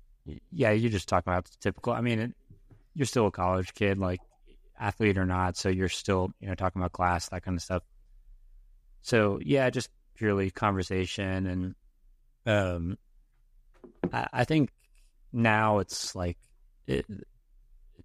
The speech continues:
just the positivity that, that we have as a group, uh, when we run is a big difference. Like,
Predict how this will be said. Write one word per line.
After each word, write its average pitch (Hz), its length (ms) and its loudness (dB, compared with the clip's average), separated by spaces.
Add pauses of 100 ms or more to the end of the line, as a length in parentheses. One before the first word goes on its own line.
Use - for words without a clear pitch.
(140)
just - 180 0
the 120 80 -2
positivity 95 880 0 (480)
that, 92 380 2
that 98 180 2
we 95 140 0
have 92 300 0
as 92 120 0
a 95 40 -4
group, 95 300 -2 (500)
uh, 95 180 0
when 92 240 -2
we 90 60 -4
run 92 520 0 (260)
is 90 460 -2 (400)
a 101 40 -8
big 95 220 0
difference. 95 500 0
Like, 87 340 -2